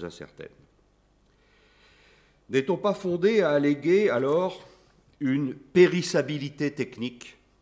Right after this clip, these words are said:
J'emprunte ce syntagme à Pascal Krajewski, qui a travaillé sur ces questions, dans la mesure où, même si la profondeur du passé nous manque pour une comparaison,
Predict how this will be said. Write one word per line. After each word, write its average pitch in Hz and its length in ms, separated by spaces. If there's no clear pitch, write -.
J'emprunte 107 420
ce 95 140
syntagme 95 680
à - 60
Pascal 104 480
Krajewski, 92 720
qui - 80
a 78 40
travaillé 87 480
sur - 260
ces 73 320
questions, 131 420
dans 113 100
la 127 140
mesure 143 500
où, 151 300
même 151 260
si - 160
la 123 100
profondeur 147 640
du 117 140
passé 127 420
nous 113 140
manque 123 360
pour 95 180
une 98 100
comparaison, 104 720